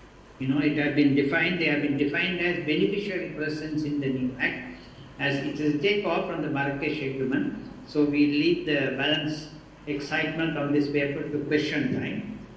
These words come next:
And, um, may I then pass on to our third presentation, which is also, um, I understand, by pre-recorded video,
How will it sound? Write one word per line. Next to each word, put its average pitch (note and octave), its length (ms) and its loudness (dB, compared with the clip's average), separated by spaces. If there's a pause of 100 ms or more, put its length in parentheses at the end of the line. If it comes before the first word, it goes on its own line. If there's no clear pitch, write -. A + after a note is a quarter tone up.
(260)
And, D3 440 4
um, C#3 880 0 (160)
may - 200 0
I E3+ 340 2
then G3 340 6
pass F3 360 0
on F3+ 260 2
to F3 160 10
our D3+ 340 2
third G3+ 280 4
presentation, E3+ 1080 0 (800)
which E3 220 2
is F#3+ 180 10
also, G3+ 800 2 (120)
um, E3 560 -10
I E3 120 -10
understand, E3 760 -2
by D3+ 120 0
pre-recorded D#3+ 1200 0
video, D3 540 4